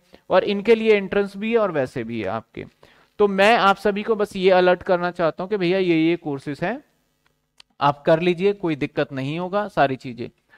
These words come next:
हाँ, यहाँ पे अगर देखा जाए तो गवर्नमेंट जॉब की प्रिपरेशन कराई जा रही है, काफी बच्चों ने ज्वाइन भी कर रखा है। कुछ बच्चे कैट की बोल रहे थे, "सर कब से क्लास स्टार्ट होगी?" तो ए-, एक दो दिन या मंडे से क्लासेस में कैट की स्टार्ट करवाने जा रहा हूँ,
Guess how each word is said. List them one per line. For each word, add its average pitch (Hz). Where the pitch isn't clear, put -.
हाँ, 180
यहाँ 165
पे 240
अगर 214
देखा 190
जाए 208
तो 208
गवर्नमेंट 165
जॉब 175
की 190
प्रिपरेशन 160
कराई 147
जा 160
रही 170
है, 175
काफी 170
बच्चों 160
ने 139
ज्वाइन 143
भी 160
कर 160
रखा 160
है। 170
कुछ 185
बच्चे 185
कैट 175
की 196
बोल 185
रहे 180
थे, 180
"सर 175
कब 160
से 180
क्लास 160
स्टार्ट 160
होगी?" 165
तो 170
ए-, 139
एक 160
दो 170
दिन 175
या 175
मंडे 151
से 170
क्लासेस 151
में 156
कैट 139
की 156
स्टार्ट 127
करवाने 135
जा 147
रहा 147
हूँ, 165